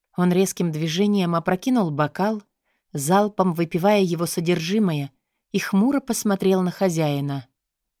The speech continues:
«Витя, да что с нашим Костасом случилось?» Патетически воздел руки Демис,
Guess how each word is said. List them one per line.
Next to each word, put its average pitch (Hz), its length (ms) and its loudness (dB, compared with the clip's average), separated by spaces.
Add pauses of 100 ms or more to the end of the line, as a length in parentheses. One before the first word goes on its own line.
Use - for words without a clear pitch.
(720)
«Витя, 165 640 0
да 151 160 2
что 214 280 -2
с - 100 -4
нашим 196 360 0
Костасом 156 560 -2
случилось?» 147 760 -4 (460)
Патетически 208 800 -4
воздел 196 500 2
руки 208 300 -2
Демис, 175 540 0